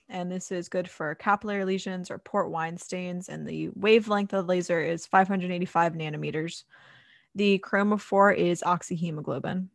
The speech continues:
K T P five thirty-two is good for superficial vascular telangiectasias, especially in the face,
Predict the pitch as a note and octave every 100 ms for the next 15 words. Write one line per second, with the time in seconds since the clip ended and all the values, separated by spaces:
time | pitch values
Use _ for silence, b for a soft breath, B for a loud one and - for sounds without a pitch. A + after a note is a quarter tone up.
0 | _ _ _ _ _ _ _ _ - A#3+
1 | A#3 - A#3 A3 G#3+ G#3 G#3+ - F#3 F#3
2 | F#3+ F#3+ G3 F#3+ F#3+ F3+ - - F#3+ G#3+
3 | F3 - F3 - F#3 F3 E3+ - G#3 G3
4 | - F#3 - E3+ E3 - E3+ - F3+ F3+
5 | F3 F#3 F3 C#3+ D#3 - F3 G3 G3+ G3
6 | F3 - F3 - E3+ D3+ - - E3 F3
7 | -